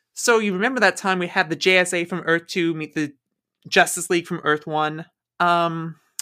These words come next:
yeah, what if we did that, but for all the Earths, Earths at the same time,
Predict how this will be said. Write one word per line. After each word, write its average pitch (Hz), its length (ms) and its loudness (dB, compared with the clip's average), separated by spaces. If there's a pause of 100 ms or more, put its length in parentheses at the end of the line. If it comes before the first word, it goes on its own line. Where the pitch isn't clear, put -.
(300)
yeah, 226 280 2
what 165 220 0
if 277 140 -8
we 214 120 -4
did 165 260 0
that, 147 360 0 (220)
but - 160 -4
for - 220 -6
all 151 200 4
the 147 200 -4
Earths, 135 400 -6 (160)
Earths 175 220 2
at - 80 -12
the 160 80 -8
same 151 240 -4
time, 160 380 0